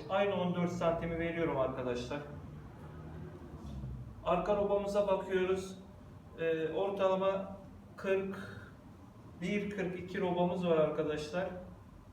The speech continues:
Yirmi bir yapıyor. Hemen roba dediğim olay arkadaşlar şu arka oyuntunun on üç santim aşağısını alıyoruz. Yani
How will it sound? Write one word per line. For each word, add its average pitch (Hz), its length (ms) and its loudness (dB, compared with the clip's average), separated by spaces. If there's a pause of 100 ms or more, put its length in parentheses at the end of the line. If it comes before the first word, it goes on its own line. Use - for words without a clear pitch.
(600)
Yirmi 170 460 0
bir 196 120 0
yapıyor. 170 800 4 (320)
Hemen 160 300 2
roba 196 220 6
dediğim 220 300 2
olay 214 160 8
arkadaşlar 202 420 2
şu 185 240 2
arka 196 320 6
oyuntunun 190 560 2
on 226 200 4
üç 202 100 2
santim 190 380 2
aşağısını 170 640 4
alıyoruz. 123 400 2 (480)
Yani 185 240 4